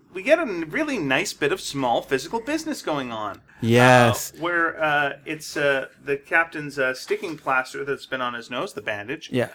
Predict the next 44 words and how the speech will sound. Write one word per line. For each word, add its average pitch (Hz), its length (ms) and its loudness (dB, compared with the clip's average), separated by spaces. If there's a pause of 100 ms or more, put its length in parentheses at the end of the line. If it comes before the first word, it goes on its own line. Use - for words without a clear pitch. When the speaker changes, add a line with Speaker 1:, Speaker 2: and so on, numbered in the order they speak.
(160)
Speaker 1:
Uh, 127 280 4
it's 123 100 -8
coming 131 280 -4
off, 180 380 -2
tries 131 280 -6
to 139 40 -16
take 143 140 -8
it 156 60 -2
off, 190 200 0
uh, 127 220 -8
stuck 143 300 -6
to 151 60 -10
his 127 140 -8
hand, 196 480 -4 (220)
shakes 180 420 0
it, 190 180 0
lands 151 360 -4
on 151 100 0
a 143 80 -2
lady's 123 340 -4
hat. 202 360 2 (180)
He - 80 -18 (100)
takes 147 300 -8
it 139 80 0
off, 175 260 4
it's - 120 -8
on 107 180 -4
this 190 180 0
guy's 185 300 2
hand. 175 460 -4 (360)
Uh, 123 520 0 (140)
he 139 180 -8
throws 160 320 -2
it 160 80 2
off, 180 240 2
it 110 100 -8
now 120 140 -2
lands 127 280 -2
on 110 100 -6
the 107 80 -12
captain's 185 640 -4
hat. 180 380 0 (220)
Just - 320 -6
good. 151 440 2